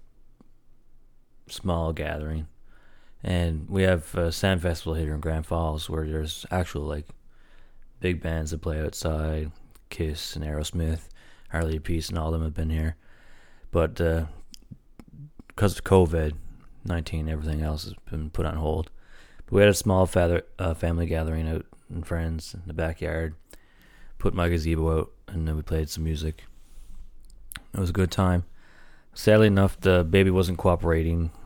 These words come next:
when we did do our ultrasound, and we thought we'd be able to get the gender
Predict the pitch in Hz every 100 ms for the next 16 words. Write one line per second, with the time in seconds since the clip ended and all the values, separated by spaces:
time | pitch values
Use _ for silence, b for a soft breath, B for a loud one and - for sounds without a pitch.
0 | - 87 85 85 92 87 87 85 82 82
1 | 85 85 - 82 85 - B B B B
2 | B B 87 85 - 85 85 82 82 85
3 | 80 82 85 82 82 82